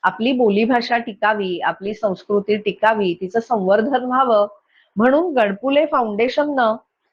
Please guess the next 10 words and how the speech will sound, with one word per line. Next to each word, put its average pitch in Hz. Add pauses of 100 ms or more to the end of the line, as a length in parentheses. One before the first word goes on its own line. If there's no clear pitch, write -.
(140)
सात 277 (160)
चित्पावनीचो 247 (540)
हे 247
चित्पावनी 247
बोलीभाषेला 220
वाहिलेलं 220
त्रैमासिक 233 (440)
नुकतंच 226
सुरू 202
केलंय. 165